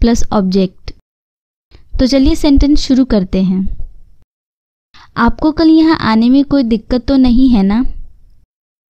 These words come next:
Do you have any problem coming here tomorrow?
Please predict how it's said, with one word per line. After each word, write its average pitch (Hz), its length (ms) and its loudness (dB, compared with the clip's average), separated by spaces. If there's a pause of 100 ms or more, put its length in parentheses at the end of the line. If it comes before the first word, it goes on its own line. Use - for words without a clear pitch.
(320)
Do 220 100 -2
you 294 240 6
have 240 320 0 (120)
any 277 340 2
problem 233 480 0
coming 226 460 2
here 247 340 0
tomorrow? 247 480 2